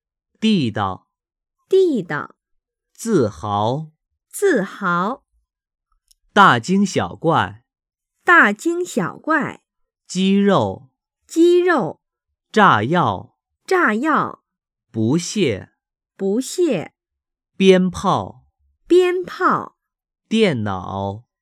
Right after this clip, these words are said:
Speaker 2: 电脑。
Speaker 1: 算盘。
Speaker 2: 算盘。
Speaker 1: 辛苦。
Speaker 2: 辛苦。
Speaker 1: 佩服。
Speaker 2: 佩服。
Speaker 1: 政客。
Speaker 2: 政客。
Speaker 1: 小儿科。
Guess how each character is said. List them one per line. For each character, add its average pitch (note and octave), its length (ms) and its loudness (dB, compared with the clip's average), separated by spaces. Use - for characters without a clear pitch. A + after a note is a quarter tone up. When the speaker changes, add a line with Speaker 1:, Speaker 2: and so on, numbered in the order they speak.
Speaker 2:
电 F#4+ 340 2
脑。 D3 560 -10
Speaker 1:
算 E3+ 460 0
盘。 A2 560 -6
Speaker 2:
算 D4+ 440 -2
盘。 F#3 520 -6
Speaker 1:
辛 G#3 480 0
苦。 F#2 680 -8
Speaker 2:
辛 F#4 540 -4
苦。 E3 680 -6
Speaker 1:
佩 F#3+ 380 0
服。 G2 540 -6
Speaker 2:
佩 E4 380 -2
服。 F#3 560 -6
Speaker 1:
政 D#3 320 2
客。 G#2 520 -4
Speaker 2:
政 F4 320 2
客。 A3+ 480 -6
Speaker 1:
小 G#2+ 440 0
儿 G#2+ 200 0
科。 F3+ 560 0